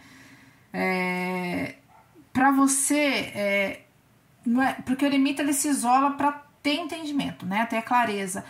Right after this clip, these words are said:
Aqui não, aqui você se afastando de algo porque você entendeu, né? Depois de tudo isso que você passou, porque você encerrou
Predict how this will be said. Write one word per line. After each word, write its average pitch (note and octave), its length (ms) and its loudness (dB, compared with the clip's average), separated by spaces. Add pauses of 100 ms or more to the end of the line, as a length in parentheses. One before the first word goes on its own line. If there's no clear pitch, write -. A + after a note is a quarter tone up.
(180)
Aqui D#4 260 -2
não, B3+ 180 2
aqui C4+ 260 0
você C4+ 300 2
se D#4 140 0
afastando D#4+ 600 0
de C4+ 120 0
algo C4+ 160 2
porque - 180 -4
você C#4 240 2
entendeu, A#3+ 800 0 (580)
né? A#3 340 0 (440)
Depois B3+ 300 2
de C4 80 2
tudo D4+ 320 0
isso C#4 140 0
que C4 80 -8
você C4+ 200 0
passou, B3+ 420 -4
porque - 240 -10
você F#3+ 260 -4
encerrou A#3 640 0